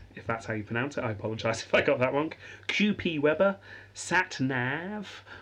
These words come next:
with two A's, well, three A's in the whole word, Taroch, Susan Jones, and Thea Raisbeck.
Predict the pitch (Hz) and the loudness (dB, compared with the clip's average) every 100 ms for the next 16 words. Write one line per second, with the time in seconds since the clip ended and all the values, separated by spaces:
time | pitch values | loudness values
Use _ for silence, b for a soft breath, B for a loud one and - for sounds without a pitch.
0 | - 113 101 - 127 120 135 - - - | -4 -2 -2 0 2 2 0 -4 -8 -14
1 | B B B _ - 101 95 - 113 101 | B B B _ -6 -4 -4 0 0 2
2 | 110 123 - - - 120 104 107 107 127 | 0 -2 -8 -18 -16 -10 -6 -4 -4 -6
3 | - B B B B B 147 165 214 - | -8 B B B B B 6 6 6 0
4 | - - - - 240 170 127 123 123 127 | -6 -6 -6 0 2 2 2 4 4 2
5 | 123 151 143 135 143 165 208 - - - | 0 -6 -4 0 0 -2 -6 -12 -16 -18